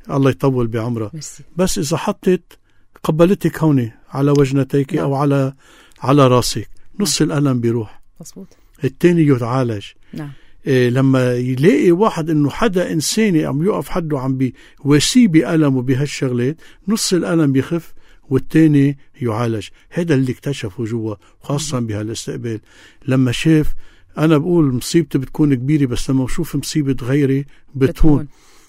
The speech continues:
Speaker 1: يعني أنا يمكن عندي عملية صغيرة، بد-، يمكن يطلع لي شي مرض أنا عم بيش-، ويمكن تكون حبة صغيرة ما بعرف شو،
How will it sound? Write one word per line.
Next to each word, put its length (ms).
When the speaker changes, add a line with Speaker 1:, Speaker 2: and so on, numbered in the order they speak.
Speaker 1:
يعني 260
أنا 120
يمكن 220
عندي 200
عملية 440
صغيرة، 440
بد-، 200
يمكن 300
يطلع 260
لي 100
شي 160
مرض 320
أنا 220
عم 100
بيش-، 480
ويمكن 360
تكون 200
حبة 260
صغيرة 300
ما 60
بعرف 320
شو، 220